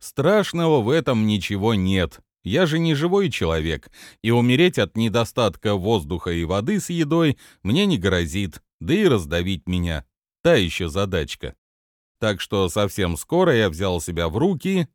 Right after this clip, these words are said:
и стал медленно, но упорно прокапываться в ту сторону, где были когда-то ворота. Благо, завалило меня не совсем плотно, можно было пошевелиться.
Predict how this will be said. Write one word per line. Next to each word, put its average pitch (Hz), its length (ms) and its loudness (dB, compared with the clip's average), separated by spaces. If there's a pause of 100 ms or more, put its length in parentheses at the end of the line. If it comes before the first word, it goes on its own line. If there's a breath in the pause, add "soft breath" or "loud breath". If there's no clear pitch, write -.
(140)
и 202 240 0
стал 139 380 0
медленно, 113 640 0
но 80 180 -2
упорно 139 520 -2
прокапываться 120 1080 -2
в - 80 -20
ту 78 200 -6
сторону, 180 640 -2 (220 loud breath)
где 87 320 -4
были 180 220 0
когда-то 107 600 0
ворота. 82 720 -2 (320)
Благо, 120 480 0
завалило 123 500 0
меня 107 340 0
не 104 140 0
совсем 98 520 -2
плотно, 90 640 -4 (300 loud breath)
можно 156 340 0
было 113 220 0
пошевелиться. 127 840 -4